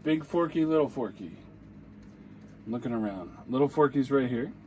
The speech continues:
Big Forky's right here. So we'll pull them out. That way we don't forget them.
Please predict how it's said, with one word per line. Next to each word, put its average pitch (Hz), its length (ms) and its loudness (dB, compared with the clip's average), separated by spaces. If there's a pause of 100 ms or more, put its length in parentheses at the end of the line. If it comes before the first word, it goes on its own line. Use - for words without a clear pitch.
(1400)
Big 131 220 0
Forky's 127 600 0
right 117 200 -2
here. 113 480 -4 (1080)
So - 720 -18
we'll 101 200 -12
pull 139 200 -4
them 120 240 0
out. 113 320 -2
That 107 160 -4
way 107 140 -6
we 104 120 -4
don't 104 240 -10
forget 101 320 -12
them. 104 200 -14